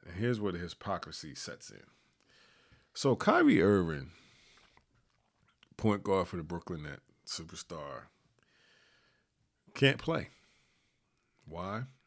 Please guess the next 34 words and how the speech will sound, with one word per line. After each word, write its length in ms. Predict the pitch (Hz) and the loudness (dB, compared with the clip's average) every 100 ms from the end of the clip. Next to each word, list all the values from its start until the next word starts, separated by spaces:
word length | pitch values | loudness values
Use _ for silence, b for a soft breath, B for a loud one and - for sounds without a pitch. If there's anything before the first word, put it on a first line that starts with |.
| _ _ _ _ _ _ - | _ _ _ _ _ _ -20
Because 300 | - 90 87 | -10 -8 -6
he 80 | 98 | -2
lives 340 | 101 117 101 | 0 0 -2
in 100 | 92 | -4
a 80 | 80 | -6
state 400 | - - 123 98 | -6 -2 -2 -2
or 140 | 78 | -4
city 600 | - - 151 107 76 78 _ b b b b b b - | -8 -6 -4 -4 -6 -12 _ b b b b b b -10
that 140 | 87 | -8
is 140 | 87 | -6
now 300 | 87 98 98 | -4 -2 -2
mandated 720 | 90 95 113 113 90 85 82 82 | -2 0 2 2 -2 -6 -8 -10
that 220 | 82 82 _ _ _ | -12 -12 _ _ _
people 640 | 120 113 98 95 92 85 85 | -6 -6 -4 -4 -4 -6 -8
living 440 | 87 107 104 101 | -2 0 0 -2
and 120 | 92 | -2
working 380 | 92 110 110 92 | 0 0 -2 -4
there 320 | 90 87 85 | -2 -2 -4
and 320 | 85 82 82 78 | -4 -6 -8 -6
going 220 | 98 95 | -4 -4
to 100 | 95 | -8
facilities 540 | 85 - 127 113 90 | -10 -4 -2 -2 -2
in 120 | 87 | -6
New 80 | 87 | -4
York 160 | 90 82 | -4 -4
City 440 | - 151 87 85 _ b b b b | -4 -2 -2 -6 _ b b b b
must 240 | 98 98 | -4 -2
be 120 | 104 98 | -2 0
vaccinated. 680 | 107 117 - 73 65 50 _ _ _ _ | 0 -2 -4 -10 -14 -16 _ _ _ _
So 200 | - 85 | -10 -6
therefore, 540 | 85 95 98 92 85 | 0 0 0 -4 -4
he 120 | 85 95 | -4 -6
can't 300 | 95 87 - | -6 -8 -2
play. 280 | 131 73 | 0 0